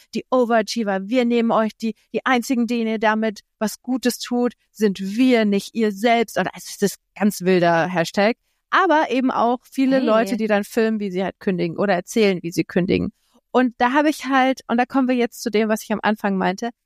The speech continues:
Speaker 1: ich würd das nicht tun. Also ich würde
Speaker 2: Never.
Speaker 1: Ich verstehe das, aber ich würde eine Kündigung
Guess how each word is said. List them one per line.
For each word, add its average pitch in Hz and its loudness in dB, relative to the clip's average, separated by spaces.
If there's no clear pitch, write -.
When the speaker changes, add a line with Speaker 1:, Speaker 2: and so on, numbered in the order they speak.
Speaker 1:
ich - -16
würd 269 -4
das 277 -8
nicht 262 -8
tun. 180 -8
Also 240 0
ich - -4
würde 320 0
Speaker 2:
Never. 190 -16
Speaker 1:
Ich 240 -10
verstehe 277 0
das, 311 -2
aber 240 -2
ich - -6
würde 285 0
eine 233 -4
Kündigung 247 -2